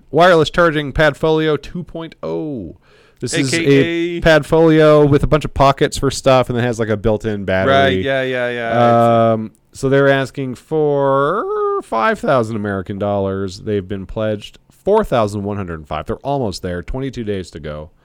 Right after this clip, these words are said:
Speaker 2: Yeah, they're
Speaker 1: Uh,
Speaker 2: and
Speaker 1: I think this will go.
Speaker 2: yeah, we thought that this would go.
Speaker 1: Yeah.
Speaker 2: We're, we don't want one ourselves,
Speaker 1: Nope,
Speaker 2: but
Speaker 1: not for us,
Speaker 2: we
Speaker 1: but,
Speaker 2: thought it
Speaker 1: you
Speaker 2: was
Speaker 1: know.
Speaker 2: gonna go.
Speaker 1: Uh, and then, uh, currently, my, my current favorite
Speaker 2: Yes.
Speaker 1: Kickstarter, the Darkness Flame tracksuit.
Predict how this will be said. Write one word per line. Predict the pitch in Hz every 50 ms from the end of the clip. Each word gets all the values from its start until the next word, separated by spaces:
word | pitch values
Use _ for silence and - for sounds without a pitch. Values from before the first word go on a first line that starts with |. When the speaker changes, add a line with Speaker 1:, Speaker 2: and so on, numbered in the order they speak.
| _ _ _ _ _
Speaker 2:
Yeah, | - 131 135 135 120 107
they're | 101 95 95 92 90
Speaker 1:
Uh, | 90 90 90 90
Speaker 2:
and | - 123
Speaker 1:
I | 135
think | - - 120 101
this | 85 78 69 -
will | 64
go. | 67 - -
Speaker 2:
yeah, | 165 151
we | 117 110 123
thought | 123 - - 233 208 -
that | - 127 -
this | - 98 - -
would | 110 92 90
go. | - 101 90 85 87 - _ _
Speaker 1:
Yeah. | - 135 127 117 - _ _ _
Speaker 2:
We're, | 117 123 143 - - -
we | 135 117 123 135
don't | 135 123 113 -
want | - 113 113 -
one | 113 110 101
ourselves, | 92 80 80 - 156 202 185 117 95 101 107
Speaker 1:
Nope, | 196 226 226
Speaker 2:
but | 135 85 - _ -
Speaker 1:
not | 147 151 -
for | - - 107
us, | 101 110 113 - - -
Speaker 2:
we | 95 87
Speaker 1:
but, | 90 92 95 98
Speaker 2:
thought | - 92 82 80
it | 87 -
Speaker 1:
you | 156
Speaker 2:
was | 147
Speaker 1:
know. | 117 113 117
Speaker 2:
gonna | 120
go. | - 220 180 - - _ _ - - - _ - - - - _ _ _ _ -
Speaker 1:
Uh, | 113 120 123 127 123 131 - -
and | 131 135 131
then, | 135 139 143 139 139 143 135 - - - - _ _ _ _ _ _
uh, | - 117 120 123 123 123 117
currently, | - - 170 190 240 226 147 135 127 113 110 117
my, | 123 120 113 110 110 110 104 107 101 - - _ _
my | - 104 101
current | - - - 170 165 170 139
favorite | 127 131 156 151 147 143 131 123 120
Speaker 2:
Yes. | 127 123 - - - -
Speaker 1:
Kickstarter, | - 131 110 - - 131 123 120 120 123 123 127 - - - - _ -
the | 123 123
Darkness | 110 131 135 151 165 - 170 147 -
Flame | - - 147 143 139 135 135
tracksuit. | 120 - 123 117 117 117 - - - 123 127 127 123